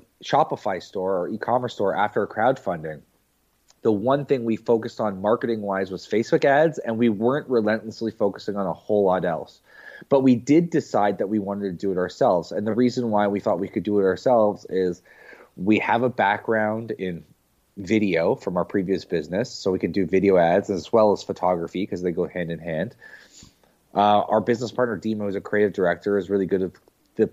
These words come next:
his brand positioning and the copywriting. So we felt like we had the chops to do our own ads. Instead of outsourcing that and leaving it all in the power of someone else, let's sort of figure it out. So we hired a consultant to give us the insight on how Facebook ads work.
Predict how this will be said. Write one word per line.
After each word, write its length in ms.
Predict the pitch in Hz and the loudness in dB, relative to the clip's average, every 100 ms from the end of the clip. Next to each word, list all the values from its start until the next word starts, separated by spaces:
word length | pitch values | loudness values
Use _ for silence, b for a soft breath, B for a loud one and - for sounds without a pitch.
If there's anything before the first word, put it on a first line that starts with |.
| - | -2
his 160 | 92 | -6
brand 320 | - 101 104 | -2 0 0
positioning 520 | 98 90 95 - 107 107 | -4 -4 -4 -4 -4 -2
and 120 | 95 | -4
the 40 | |
copywriting. 680 | - 98 90 92 82 80 90 - B B | -2 0 0 0 2 0 -2 -6 B B
So 120 | - | 0
we 140 | 147 202 | 4 4
felt 220 | - 233 | 4 4
like 160 | 185 - | 4 2
we 100 | 147 | -2
had 220 | 151 139 | 0 0
the 80 | 127 | -4
chops 440 | - 113 110 - | -4 -6 -6 -8
to 60 | 98 | -10
do 220 | 98 110 | -2 0
our 160 | 101 | 2
own 160 | 101 95 | 2 0
ads. 420 | 85 110 170 - - | -2 0 0 -4 -10
Instead 420 | 113 113 156 170 | -6 -4 2 2
of 60 | - | 4
outsourcing 720 | 131 139 - 143 135 143 135 | 2 2 0 0 0 -2 0
that 200 | 135 113 | 0 0
and 140 | 104 | 0
leaving 260 | 113 113 113 | 0 2 2
it 100 | 104 | 2
all 160 | 107 | 4
in 60 | 110 | 2
the 60 | |
power 260 | 87 - 107 | -2 -4 -2
of 100 | 101 | -2
someone 280 | - 98 87 | -4 -6 -2
else, 260 | 135 160 - b b | -2 -2 -8 b b
let's 160 | 139 147 | 0 0
sort 180 | - 175 | 2 0
of 80 | - | 0
figure 320 | - 107 101 | 0 0 2
it 80 | 101 | 2
out. 240 | 90 - _ | 0 -4 _
So 140 | - | 0
we 100 | 135 | 0
hired 300 | - 151 165 | 2 2 4
a 80 | 147 | 2
consultant 560 | 120 - 135 113 98 - | -4 -6 -4 -4 -6 -12
to 100 | 104 | -8
give 220 | 113 107 | -4 -4
us 240 | 101 - _ _ _ _ _ _ | -6 -12 _ _ _ _ _ _
the 100 | 143 | 0
insight 400 | 185 226 110 101 | 0 2 2 2
on 60 | 90 | 0
how 180 | 104 | -6
Facebook 340 | 101 110 - 104 | -6 -6 -6 -4
ads 300 | 95 87 - | -2 -4 -4
work. 320 | 85 131 - | -2 -2 -6